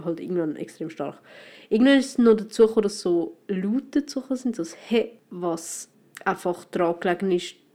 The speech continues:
das Geräusch ist nur entstanden, weil sich mein Rumpf so schnell und fest zusammengezogen hat, dass einfach Luft so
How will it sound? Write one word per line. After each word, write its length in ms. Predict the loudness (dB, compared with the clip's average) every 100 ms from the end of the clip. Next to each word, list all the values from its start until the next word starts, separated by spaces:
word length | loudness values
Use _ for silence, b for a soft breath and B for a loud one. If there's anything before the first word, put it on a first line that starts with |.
| _
das 340 | -16 -14 -10 2
Geräusch 320 | 2 2 -2
ist 100 | 2
nur 140 | 4
entstanden, 560 | 4 2 -2 -2 0 -2
weil 100 | -4
sich 140 | -2
mein 140 | -2 0
Rumpf 220 | -2 0
so 140 | 0
schnell 720 | 0 0 -2 2 8 8 8 2
und 160 | -8
fest 520 | -8 0 0 0 -4 -6
zusammengezogen 480 | -2 0 0 0
hat, 140 | -6 -6
dass 120 | -8
einfach 220 | -10 -8
Luft 400 | -2 -2 -2 -8
so 320 | -2 0 0